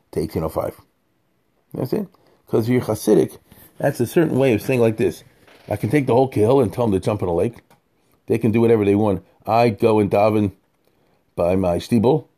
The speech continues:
and my allegiance is to the Belzer Rebbe or the Zizia Rebbe or whoever it is. And, you know, formally I am under the control of these richy rich guys. But other than formally, I live my life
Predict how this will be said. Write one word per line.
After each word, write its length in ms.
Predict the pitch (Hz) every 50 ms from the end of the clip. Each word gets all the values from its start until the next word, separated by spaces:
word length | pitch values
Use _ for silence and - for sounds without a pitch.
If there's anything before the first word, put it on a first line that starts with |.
| _ _ _ _ _ _ _ _
and 160 | - 95 98 95
my 160 | 101 107 110
allegiance 480 | 110 113 117 123 110 - 117 101 -
is 160 | 110 101 92 -
to 120 | - 90
the 80 | 85 80
Belzer 320 | 76 113 120 120 101 101
Rebbe 240 | 98 107 107 98 101
or 220 | 101 92 90 87 82
the 220 | 85 82 82 82
Zizia 360 | 80 123 147 131 - 123 104
Rebbe 340 | 92 98 101 90 90 95 87
or 40 | 80
whoever 320 | 80 98 110 117 110 92
it 60 | 87
is. 280 | 95 120 151 165 - - _ _ _ _ _ _ _ _ _ _ _ _ _ _ _ _ _
And, 380 | 90 90 92 95 95 92 90
you 60 | 104 107
know, 100 | 98 95
formally 460 | - - 147 160 156 143 131 120 113
I 80 | 104
am 180 | 104 101 101 104
under 160 | 107 107 98
the 100 | 87 95
control 400 | 95 - 101 92 - - 117 104
of 60 | 87
these 180 | 82 90 87 82
richy 280 | - 101 95 - 101 87
rich 200 | 95 92 - -
guys. 360 | - 87 98 107 131 139 - _ _ _ _ _ _ - - - - - - - _
But 280 | _ 113 110 110 - - - - - - - _ _ _ _ -
other 240 | 139 165 175 165 160
than 200 | 156 160 160 147
formally, 540 | - - 196 202 175 147 143 147 143 131 - - - _ _
I 80 | - 113
live 200 | 123 135 135 131
my 160 | 131 131 131
life 460 | 127 127 131 135 139 139 - - -